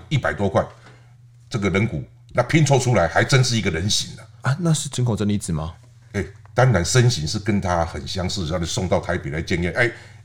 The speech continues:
Speaker 1: 就可以判断说他的身形是什么。
Speaker 2: 嗯。
Speaker 1: 那警方大震啊，找到了啊，
Speaker 2: 可以送，
Speaker 1: 是不是？
Speaker 2: 该，可以送进去了吧？这个有证据啦。
Speaker 1: 可以吧？是可以送进去的，是可以移送，没有错。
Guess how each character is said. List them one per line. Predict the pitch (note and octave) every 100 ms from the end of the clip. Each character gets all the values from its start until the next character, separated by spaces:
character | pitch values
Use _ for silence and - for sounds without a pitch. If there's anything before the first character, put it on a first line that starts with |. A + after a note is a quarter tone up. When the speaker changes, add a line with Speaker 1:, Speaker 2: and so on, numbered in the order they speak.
| -
Speaker 1:
就 | A#2+
可 | F2+ A#2
以 | G2
判 | A2+ F#2
断 | G#2
说 | F2+ F#2+
他 | - F#2+
的 | E2+
身 | A2+ G2+
形 | C#2+ C2+
是 | E2
什 | D#2
么。 | C#2 - -
Speaker 2:
嗯。 | F2 E2+ D#2
Speaker 1:
那 | A2+ - - - - -
警 | G#2 A#2
方 | C#3+ D3+
大 | B2
震 | B2+ C#3 A2+
啊， | G2+ - - - -
找 | - D3
到 | C4 C4+
了 | A3 G2
啊， | F2+ - - -
Speaker 2:
可 | - C3
以 |
送， | D#3+ D3
Speaker 1:
是 | A2+
不 |
是？ | - -
Speaker 2:
该， | C#3 D3
可 | - - E3+
以 |
送 | D#3
进 | D#3
去 | D3
了 | C#3 A2
吧？ | F#2+ D#2+ -
这 | D3+
个 | B2+
有 |
证 | A2+ C3
据 | E3+
啦。 |
Speaker 1:
可 | B2+
以 |
吧？ | A#2 A#2 A2+ -
是 | - G3+
可 | G3+
以 | C#3
送 | E3
进 | D3+ D3+
去 | C#3+
的， | A#2+
是 | C3
可 | C#3+
以 | F#2+
移 | G2+
送， | B2
没 | E2+
有 | F2+
错。 | D2+ F2 C2+